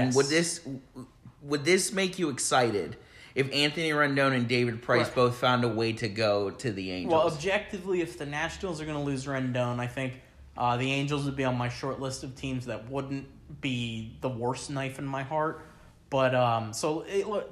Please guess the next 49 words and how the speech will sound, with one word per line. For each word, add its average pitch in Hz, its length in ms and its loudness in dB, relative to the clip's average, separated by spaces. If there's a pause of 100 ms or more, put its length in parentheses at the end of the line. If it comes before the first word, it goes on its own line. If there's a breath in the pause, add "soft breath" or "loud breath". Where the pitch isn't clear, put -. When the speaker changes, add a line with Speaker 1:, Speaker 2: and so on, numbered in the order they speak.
(120)
Speaker 1:
entertaining 180 580 0
that 151 140 2
idea, 139 320 2
Rendon 143 500 0
signs 151 340 -2
with 147 160 -8
the 139 140 -2
Angels 127 380 -2 (320 loud breath)
and 135 100 -2
they 123 80 2
trade 131 320 -2
for 131 140 -6
David 123 400 -4
Price. 123 280 -2 (240 loud breath)
I 143 100 -2
think 196 260 -4
that 180 160 2
is 139 180 -2
an 120 180 -4 (300)
excellent 156 600 -2 (280)
thing 131 320 -4
for 127 180 -6
the 123 220 -4
Angels 123 360 -6
to 127 80 -6
be 120 120 -4
trying 123 380 -4
to 120 60 -6
do. 120 440 -4 (340 loud breath)
Uh, 123 200 0
David 143 340 -2
Price 147 300 0
would 123 120 -8
slot 139 400 0
in 135 140 -2
immediately 139 600 -2
as 123 160 -4
their 127 100 -6
number 123 300 -4
one. 156 500 -4 (400 soft breath)
He - 140 -12
has 170 240 -2
his 156 120 -4
injury 151 340 -2
concerns, 131 560 -4
but 117 100 -6
when 117 160 -6
he's 113 160 -6
healthy, 143 680 -6